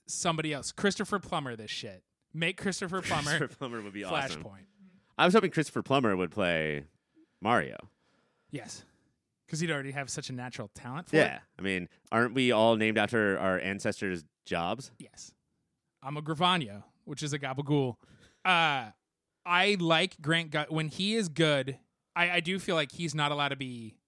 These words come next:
Speaker 1: but when he's happy and goofy, he is great on the show. The show is the only of all of our shows is the only one who's like, "Well, he's been through a lot of hard stuff. That would change him, and he'd no longer have fun, right?" And it's like, this is the worst show for
Speaker 2: Right.
Speaker 1: <laughs> you to do that to your person.
Speaker 2: Yeah, keep resetting the fun. Just,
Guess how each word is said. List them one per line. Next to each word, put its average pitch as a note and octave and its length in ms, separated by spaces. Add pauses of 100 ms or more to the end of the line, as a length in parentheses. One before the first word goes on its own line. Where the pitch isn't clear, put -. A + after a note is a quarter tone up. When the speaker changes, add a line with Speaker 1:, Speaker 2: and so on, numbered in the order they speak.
Speaker 1:
but D#3 140
when E3 80
he's E3 180
happy A3 580
and C#3 160
goofy, G#3+ 600
he F3 160
is C#3 80
great E3+ 260
on C#3+ 60
the C3 80
show. B2+ 200
The C3 100
show F3+ 440
is F3 140
the F3 240
only G#3+ 320
of D3+ 140
all E3 220
of G3 100
our F#3 100
shows D3 400
is D#3 140
the D#3 100
only D#3+ 160
one E3+ 140
who's D#3+ 280
like, C3 260 (520)
"Well, G#3+ 80
he's B3 160
been C4+ 120
through A#3 140
a G3+ 40
lot F3+ 100
of D#3+ 80
hard G3 160
stuff. A#2+ 200
That E3 120
would D#3 100
change E3+ 280
him, C#3 60
and B2+ 60
he'd C3+ 80
no C#3+ 100
longer C3+ 200
have C3 120
fun, D3+ 300
right?" B2+ 220
And D#3+ 60
it's C#3+ 80
like, C3+ 120 (200)
this A3 180
is G3+ 80
the A3 100
worst G#3 340
show C3+ 320
for G#3 180
Speaker 2:
Right. F#3+ 280
Speaker 1:
<laughs> - 0
you A3+ 80
to G3 120
do D#3+ 180
that C#3 160
to C#3+ 80
your B2 120
person. A#2 480 (340)
Speaker 2:
Yeah, B2+ 180
keep F3 400
resetting B2 560
the G2+ 100
fun. A2+ 420
Just, G#2+ 200